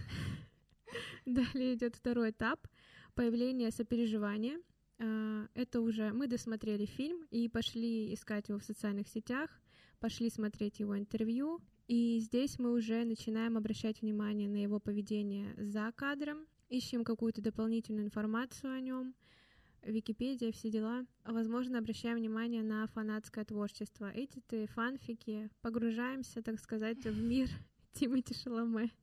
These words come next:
А, третий этап — это непосредственно сами отношения, ну, в кавычках, естественно. Здесь мы начинаем активно следить за его соцсетями, за его новыми проектами, смотрим его новые интервью.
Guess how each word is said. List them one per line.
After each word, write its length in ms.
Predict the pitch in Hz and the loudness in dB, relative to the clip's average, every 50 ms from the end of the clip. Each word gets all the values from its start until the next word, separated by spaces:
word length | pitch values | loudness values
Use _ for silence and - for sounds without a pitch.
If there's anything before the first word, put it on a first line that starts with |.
| _ _ - - - - - - | _ _ -20 -20 -20 -20 -14 -4
А, 260 | - 240 233 226 220 | 0 2 2 2 2
третий 460 | 220 - 240 233 247 269 240 - 254 240 | 0 0 2 2 2 2 2 0 -2 -2
этап — 420 | 226 - 226 240 294 330 - - 240 - | 0 2 2 2 2 0 -2 -4 -4 -2
это 280 | - 226 220 - 233 220 | -2 -2 -2 0 0 0
непосредственно 680 | 220 214 214 214 - - 220 214 - - - 214 214 | 0 0 -2 -4 -4 -4 -6 -6 -6 -6 -6 -6 -4
сами 320 | - - 226 233 240 233 | -4 -4 -4 -2 -2 -2
отношения, 720 | 220 220 - 220 208 - - 240 240 285 311 311 311 302 302 302 - - _ _ _ _ _ _ _ _ _ _ _ - | -2 -2 -2 -4 -4 -4 -4 -4 -4 -4 -4 -4 -6 -6 -8 -10 -14 -20 _ _ _ _ _ _ _ _ _ _ _ -4
ну, 140 | - 247 247 | 0 0 0
в 60 | 233 | 0
кавычках, 480 | - 247 240 226 220 - - - 214 - | 0 0 2 2 0 0 -2 -8 -6 -6
естественно. 640 | 214 - - - 208 202 - - 208 208 202 196 208 _ _ _ _ _ _ - - - - - - | -8 -8 -6 -6 -6 -6 -6 -6 -6 -4 -4 -6 -8 _ _ _ _ _ _ -20 -20 -20 -14 -8 -6
Здесь 480 | 240 220 220 240 269 294 294 - - | -6 -4 -2 -2 -2 -2 -2 -4 -4
мы 560 | 262 240 240 240 233 233 233 226 226 226 220 | -2 0 0 2 2 2 2 2 0 0 0
начинаем 560 | 220 226 220 - - 233 226 220 220 214 214 214 | 0 -2 -2 -2 -4 -4 -2 -2 -2 -2 -2 -4
активно 360 | 214 - - - 220 214 214 | -4 -6 -6 -6 -4 -4 -4
следить 460 | 220 - - 214 208 214 220 214 202 | -6 -8 -8 -8 -6 -4 -4 -4 -2
за 60 | 214 | -4
его 180 | 208 208 202 208 | -4 -4 -4 -4
соцсетями, 880 | - - 202 - - 226 - - 254 277 302 330 330 320 311 294 277 | -6 -8 -12 -10 -10 -12 -8 -6 -6 -4 -4 -4 -6 -6 -8 -6 -6
за 260 | 240 220 214 214 208 202 | -6 -6 -4 -4 -2 -2
его 220 | 208 208 202 208 | -2 -2 -2 -2
новыми 380 | 208 208 202 202 208 208 202 202 | -2 -2 -2 -2 -2 -2 -4 -4
проектами, 760 | - - 220 226 247 302 302 - - - 269 262 254 247 247 | -4 -4 -6 -4 -6 -6 -8 -10 -10 -8 -6 -6 -4 -4 -4
смотрим 500 | 233 - - 233 220 220 214 214 208 214 | -6 -6 -4 -2 -2 -2 -2 -2 -2 -2
его 240 | 214 208 208 208 208 | -2 -2 -2 0 0
новые 400 | 208 208 208 208 202 202 202 196 | 0 0 0 -2 -2 -2 -4 -6
интервью. 640 | 202 - 220 214 220 214 226 240 262 285 311 339 | -4 -4 -2 0 0 2 2 2 2 2 0 -2